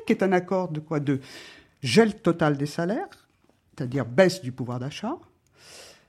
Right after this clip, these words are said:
promesse de rapatriement d'une partie de la production, mais la production,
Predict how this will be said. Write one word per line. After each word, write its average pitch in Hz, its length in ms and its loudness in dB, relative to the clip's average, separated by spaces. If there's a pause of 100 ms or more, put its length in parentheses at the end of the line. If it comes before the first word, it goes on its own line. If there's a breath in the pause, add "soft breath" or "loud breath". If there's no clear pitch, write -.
(400 loud breath)
promesse 277 600 6
de 175 80 2
rapatriement 185 1080 2
d'une 180 160 4
partie 165 260 0
de 175 60 0
la 170 80 4
production, 180 480 0
mais 170 100 4
la 151 140 6
production, 180 720 0